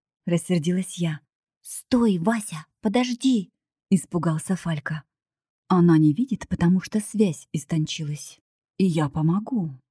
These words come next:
проскрипел дух совсем рядом. И на минуту моё тело словно бы окунули в чан с холодной водой.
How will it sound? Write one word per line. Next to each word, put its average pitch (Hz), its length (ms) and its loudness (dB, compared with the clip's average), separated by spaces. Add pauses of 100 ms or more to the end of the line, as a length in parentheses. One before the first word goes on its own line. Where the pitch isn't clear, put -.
(200)
проскрипел 170 580 0
дух 214 340 -2
совсем - 440 2
рядом. 160 440 2 (380)
И 185 140 6
на 170 140 8
минуту 160 520 4
моё 156 300 4
тело 190 460 -4 (360)
словно 170 480 2
бы 165 140 0
окунули 175 480 2
в 135 80 -16
чан 196 480 0
с - 100 -12
холодной 156 460 0
водой. 156 520 -4